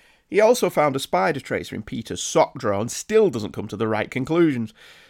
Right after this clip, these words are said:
Fortunately, he didn't find Peter's Spur web shooters or web cartridge, which we've seen that he has duplicates of in previous issues, nor does he find the Spur costume Peter has had on a few occasions,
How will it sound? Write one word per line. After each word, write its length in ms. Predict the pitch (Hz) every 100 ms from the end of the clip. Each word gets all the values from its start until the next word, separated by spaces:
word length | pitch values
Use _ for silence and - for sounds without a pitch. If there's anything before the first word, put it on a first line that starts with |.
| _
Fortunately, 600 | - 523 214 - 120 143
he 80 | 147
didn't 240 | 104 98
find 240 | - 90 98
Peter's 320 | - - 87
Spur 300 | - 110 95
web 340 | 107 123 135
shooters 460 | - 139 139 151 139
or 120 | 92
web 340 | 107 123 131 -
cartridge, 480 | 147 139 131 165
which 200 | 160 -
we've 140 | - -
seen 200 | 87 95
that 100 | -
he 60 | 82
has 260 | 110 110
duplicates 500 | 101 101 104 - -
of 220 | 98 127
in 80 | 131
previous 400 | - 107 101 95
issues, 320 | 117 120 113 - - - -
nor 180 | 196
does 120 | 220 202
he 80 |
find 280 | 185 139 131
the 100 | 143
Spur 360 | 165 - 131 127
costume 540 | - 285 - - 101
Peter 240 | - - 95
has 100 | -
had 180 | 98
on 80 | 90
a 60 | 73
few 180 | - -
occasions, 500 | - 98 95 -